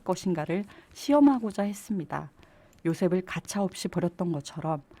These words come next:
베냐민도 가차없이 버린다면 형들은 과거와 다를 바가 없습니다. 그러나 이번에는 달랐습니다.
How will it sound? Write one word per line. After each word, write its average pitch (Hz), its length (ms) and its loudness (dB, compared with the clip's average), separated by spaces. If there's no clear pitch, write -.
베냐민도 196 500 4
가차없이 - 800 -6
버린다면 156 680 -2
형들은 233 540 2
과거와 165 440 0
다를 165 280 -6
바가 170 300 -4
없습니다. 143 680 -8
그러나 190 320 4
이번에는 185 540 2
달랐습니다. 156 920 -6